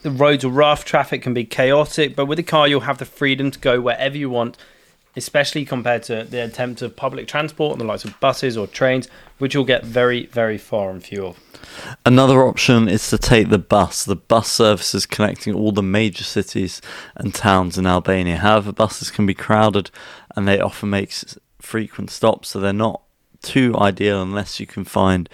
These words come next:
Speaker 2: a long distance bus. There are also lots of different countries very close to Albania, which makes them very easy for day trips. So that includes Pristina and Kosovo,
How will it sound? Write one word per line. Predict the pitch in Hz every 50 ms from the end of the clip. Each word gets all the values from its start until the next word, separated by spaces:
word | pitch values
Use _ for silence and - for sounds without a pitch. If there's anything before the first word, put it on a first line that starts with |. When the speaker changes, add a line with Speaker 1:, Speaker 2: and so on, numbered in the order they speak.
| - - - - - - _ _ _ _
Speaker 2:
a | - 104
long | 95 92 92 95 98 98 95 90
distance | 85 95 87 - - - 95 - -
bus. | - _ - - 90 85 - - - - - - - - - - - _ _
There | - 110 107
are | 110 110
also | 117 123 - - - 120 110 104 - -
lots | - 110 113 123 123 - 120 - -
of | 110
different | - 117 - - 107 104
countries | - 113 101 - - - - 95 95 87 87
very | 87 85 120 135 147 151 147 127 104
close | - - 113 110 101 - - -
to | 107
Albania, | 101 95 92 87 - 101 98 95 92 95 95
which | 92 95 95 -
makes | 104 101 98 - - -
them | - 92 87 87
very | 85 - 104 104 104 104 104 101 98 - - - - - - _ _ _
easy | - 113 104 98 90 85 95 95 90
for | - - - - 98 95 90 92 90 85 _ -
day | - 101 95 92 85
trips. | - - - - - - - -
So | - -
that | - 95 78
includes | 85 98 90 - - 107 107 95 90 87 - - - - - - - - - - - _ _
Pristina | - - 110 104 - - - - 110 107 107 104 110 113
and | 110 104 98 -
Kosovo, | - - 104 - - - 98 104 107 110 110 113